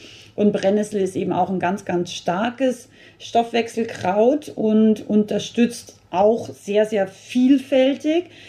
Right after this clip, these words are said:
Ähm, es zielt auch auf die Stärkung der Nieren ab und unterstützt eben diese auch. Und Hanf ist eben auch ganz, ganz meiner Erfahrung nach gut,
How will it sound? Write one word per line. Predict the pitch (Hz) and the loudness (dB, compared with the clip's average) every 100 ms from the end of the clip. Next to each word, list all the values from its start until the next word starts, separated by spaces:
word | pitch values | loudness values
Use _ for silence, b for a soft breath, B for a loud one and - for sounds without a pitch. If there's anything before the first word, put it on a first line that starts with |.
| B B | B B
Ähm, | 226 233 233 | 2 2 0
es | 214 - - | -6 -12 -8
zielt | 277 320 294 220 | 0 0 0 -2
auch | 233 - | -2 0
auf | 220 220 | -2 -2
die | - 220 202 | -2 -2 -2
Stärkung | - 208 208 214 185 | -2 -2 -2 -2 0
der | 196 | 4
Nieren | 214 285 302 269 | 6 6 4 0
ab | 254 285 254 - | -4 -6 -6 -10
und | 226 226 226 - - - - | -6 -2 -2 -4 -18 -16 -4
unterstützt | 208 202 - 240 233 - 202 | -2 -2 -4 -4 -6 -6 -4
eben | 202 214 | 2 2
diese | 202 214 220 180 | 2 0 0 2
auch. | 202 226 - B B B | 2 2 -2 B B B
Und | 202 208 - | -6 -6 -4
Hanf | 196 220 220 | -2 -2 -2
ist | 214 - | -6 -4
eben | 202 196 208 | 0 2 2
auch | 185 185 - | 0 -2 -2
ganz, | 190 202 - | -4 -4 -2
ganz | 202 196 190 - - | 0 0 -2 -6 -4
meiner | 202 220 226 | 0 2 0
Erfahrung | 190 190 185 190 190 | -2 -4 -2 0 0
nach | 185 - | -2 -2
gut, | 208 202 | 0 0